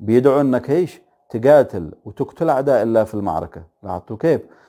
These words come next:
بيدعو إنك أيضًا تشد الوثاق، تأسر في المعركة. لكنه لم يتكلم إطلاقًا في ب-، بصيغة تفيد التجدد والاستمرارية فيما يتعلق بال-، بال-، بالسبي، سبي النساء، سبي الأطفال، السبي لل-،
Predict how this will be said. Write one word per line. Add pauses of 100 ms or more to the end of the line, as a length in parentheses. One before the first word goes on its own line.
(140)
بيدعو
إنك
أيضًا
تشد
الوثاق،
تأسر
في
المعركة. (580)
لكنه
لم
يتكلم
إطلاقًا
في
ب-،
بصيغة
تفيد
التجدد
والاستمرارية (340)
فيما
يتعلق
بال-،
بال-،
بالسبي، (460)
سبي
النساء،
سبي
الأطفال،
السبي
لل-،